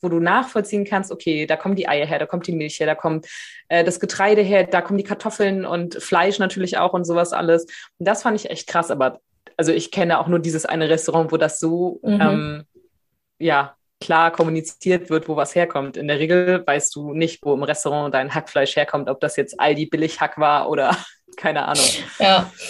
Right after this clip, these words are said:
Speaker 2: ich meine, ich kann's über mich genauso sagen, weil ich hab auch neulich mal irgendwann eine Doku gesehen über halt Bio-Gemüse und Obst und konventionelles
Speaker 1: Mhm.
Speaker 2: Obst und Gemüse und wie pestizidbelastet das ist, wo ich auch so war, "Boah, nee, ich kann wirklich nur noch Bio kaufen."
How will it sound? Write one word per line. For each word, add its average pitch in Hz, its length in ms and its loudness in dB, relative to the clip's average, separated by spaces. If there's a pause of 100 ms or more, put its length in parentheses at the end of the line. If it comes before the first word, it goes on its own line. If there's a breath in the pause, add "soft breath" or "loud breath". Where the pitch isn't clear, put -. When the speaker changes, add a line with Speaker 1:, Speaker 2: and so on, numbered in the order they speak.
(140 loud breath)
Speaker 2:
ich - 100 -8
meine, 254 200 6
ich 254 100 -2
kann's 269 240 4
über 226 140 8
mich 214 160 2
genauso 202 360 4
sagen, 185 320 4
weil 190 100 4
ich 196 80 -2
hab 202 200 -4
auch 196 180 0
neulich 208 280 0
mal 202 100 0
irgendwann 208 240 2
eine 202 80 2
Doku 220 300 0
gesehen 196 380 0
über 190 580 4
halt 190 260 0 (240)
Bio-Gemüse 202 840 0
und 202 160 -2
Obst 196 360 -2
und 190 200 0
konventionelles 196 720 2
Speaker 1:
Mhm. 180 60 2
Speaker 2:
Obst 185 140 -2
und 196 80 2
Gemüse 196 200 2
und 196 100 0
wie 190 360 -4
pestizidbelastet 190 1500 2
das 185 180 0
ist, 214 280 0 (380 loud breath)
wo 214 60 0
ich - 120 2
auch 208 120 4
so 214 140 2
war, 202 180 8
"Boah, 196 160 6
nee, 208 120 0
ich 208 140 -8
kann 220 260 0
wirklich 220 240 -4
nur 196 140 0
noch 196 140 -4
Bio 240 280 6
kaufen." 185 560 0